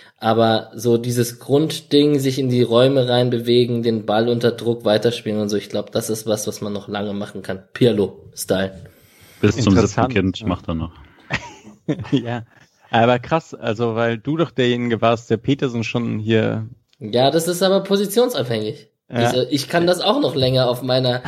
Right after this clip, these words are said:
Speaker 1: mit, selbst mit Corona-Bäuchle kann ich im, in, in der Kreisliga noch auf meiner Sechser-Position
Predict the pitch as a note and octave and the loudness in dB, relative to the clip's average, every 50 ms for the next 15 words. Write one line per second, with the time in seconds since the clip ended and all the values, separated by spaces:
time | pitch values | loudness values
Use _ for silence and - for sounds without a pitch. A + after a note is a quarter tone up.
0 | - - - - - - - D#3 D3 C#3 D3+ D3+ - - - B2+ C#3 D#3+ F3 F3 | -8 -8 -8 -10 -10 -8 -8 -8 -2 0 0 0 0 -4 -4 2 4 4 4 2
1 | - F#3 F#3 F3 - - F#3 E3 D#3+ F#3+ A3 G#3+ F3 C#3 B2 B2+ C3 C3 C3+ C3+ | 2 2 0 0 0 0 0 2 4 4 6 6 4 4 4 4 4 4 4 2
2 | - C#3 C3 C3 D3+ C#3+ C#3 C#3 C#3+ D3 C3 C3+ C3 C3 - - C#3 C#3 C3+ A2 | 0 -4 -4 -2 -2 -2 -2 -2 -4 -4 -6 -6 -8 -8 -10 -8 -8 -8 -8 -8
3 | C#3 C#3 C3+ C3+ C#3 B2+ B2+ - - C#3 D3+ D#3+ E3 - D3 C3 B2+ B2 B2 B2 | -6 -6 0 2 2 2 2 0 2 2 2 2 2 0 -2 -2 0 0 0 0
4 | B2 - - - - B2+ B2+ B2+ - C3 B2+ B2+ B2+ B2+ B2 A#2+ A#2+ C#3 C3 - | -2 -4 -6 -8 -8 -8 -8 -6 -4 -4 -2 0 0 0 0 0 0 -2 -2 -2
5 | D#3 C3+ B2+ - C3 B2 B2 A#2 A#2+ - - B2+ B2 B2 B2 A#2+ | -2 -2 -2 -4 -4 -4 -4 -6 -6 -6 -4 -2 -2 -2 -2 -4